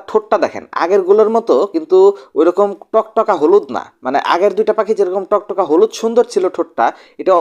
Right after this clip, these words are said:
ওইরকম না, এটা হলুদ কিন্তু একটু হালকা হলুদ। আর যেহেতু নাকটা নীল, তাই এটা একটা ছেলে পাখি এবং চোখের রিংটা যেহেতু মোটামুটি গাঢ়, এজন্য বয়স এক বছরের আশপাশে হবে বলে আমরা ধরতে পারি। এবার যে পাখিটা দেখছেন, এটা হলো মূলত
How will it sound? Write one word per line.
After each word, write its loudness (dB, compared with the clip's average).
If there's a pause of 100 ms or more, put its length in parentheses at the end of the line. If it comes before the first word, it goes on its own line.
(120)
ওইরকম 4
না, -6 (320)
এটা -2
হলুদ 2
কিন্তু -2 (180)
একটু 2
হালকা 0
হলুদ। -4 (460)
আর 2
যেহেতু 0
নাকটা -2
নীল, -4 (180)
তাই 0
এটা -6
একটা -6
ছেলে 0
পাখি -6 (180)
এবং -8
চোখের 0
রিংটা 2
যেহেতু 2
মোটামুটি -2
গাঢ়, 0
এজন্য -2
বয়স 0 (140)
এক -2
বছরের -2 (120)
আশপাশে -8
হবে 0
বলে -2
আমরা -2
ধরতে -10
পারি। -14 (960)
এবার 4
যে -2
পাখিটা -4
দেখছেন, -4 (640)
এটা 4
হলো 2
মূলত -2